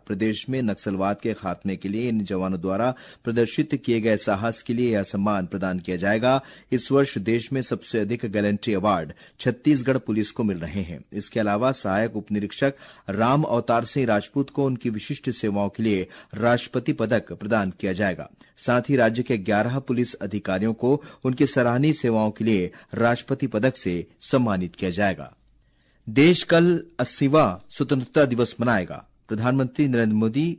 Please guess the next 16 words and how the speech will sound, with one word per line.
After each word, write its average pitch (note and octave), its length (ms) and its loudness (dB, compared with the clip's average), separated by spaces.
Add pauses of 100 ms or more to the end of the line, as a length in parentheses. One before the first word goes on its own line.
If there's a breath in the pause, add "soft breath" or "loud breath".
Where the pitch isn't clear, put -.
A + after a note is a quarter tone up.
नई G#2+ 180 2
दिल्ली A2 340 -2
में C#3+ 160 0
लाल G#2+ 260 2
किले A#2+ 240 -2
की B2+ 120 -4
प्राचीर G#2 400 0
से G#2+ 300 2 (280 loud breath)
राष्ट्रीय A2+ 460 2
ध्वज G#2+ 220 0
फहराएंगे G#2+ 480 0
और B2 120 0
राष्ट्र G#2+ 320 0
को D#3 60 2
संबोधित F#2+ 460 -4
करेंगे। F#2+ 360 -4